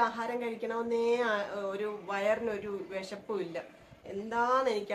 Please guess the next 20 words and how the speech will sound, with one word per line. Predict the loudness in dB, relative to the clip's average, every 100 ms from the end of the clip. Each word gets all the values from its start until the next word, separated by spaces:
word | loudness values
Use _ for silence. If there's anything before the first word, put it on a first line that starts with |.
| -2
അറിഞ്ഞുകൂടാ | -2 -2 -2 -4
കേട്ടോ. | -6 -4 -4
എന്തെങ്കിലും | -2 -2 0 0 0
കഴിക്കാൻ | 0 2 0 2
തോന്നണ്ടേ, | 0 0 -2 -2
ഇത് | -4 -4
അങ്ങനെ | -4 -2 -2
ഒന്നുമില്ല. | -2 -4 -2 -4 -6 -14 -20 -8 -4
ഇന്ന് | -2 2 2 2
ഉച്ചയ്ക്ക് | -2 -4 -4 -2
ഞാൻ | -2
ചോറുണ്ടില്ല | -4 -4 -2 -2 -4 -4 -4
കേട്ടോ. | -2 -4 -4
എനിക്ക് | -8 -6 -6
ചോറുണ്ണാൻ | -2 -2 -2 -2 -4 -4
വയ്യ, | -4 -4 -4 -4
ചോറുണ്ണാൻ | -4 -4 -4 -2 -2
ഒരാഗ്രഹവും | 0 2 2 0 -4 -4 -4
തോന്നിയില്ല. | -6 -6 -6
എന്നിട്ട് | -6 -4